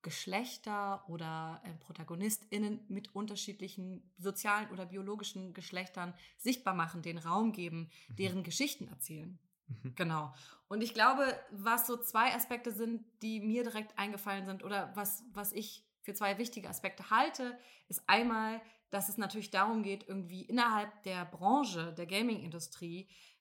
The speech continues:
Speaker 1: ähm, die gleiche Anerkennung, die gleiche Wertschätzung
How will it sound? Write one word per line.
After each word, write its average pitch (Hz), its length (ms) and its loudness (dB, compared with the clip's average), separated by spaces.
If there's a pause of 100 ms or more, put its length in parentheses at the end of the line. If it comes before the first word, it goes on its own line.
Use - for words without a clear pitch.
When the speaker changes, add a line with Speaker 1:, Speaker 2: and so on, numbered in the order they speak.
(160)
Speaker 1:
ähm, 190 560 -2 (200)
die 202 200 -6
gleiche 208 420 8
Anerkennung, 180 540 0
die 175 100 -4
gleiche 185 360 2
Wertschätzung 185 760 -4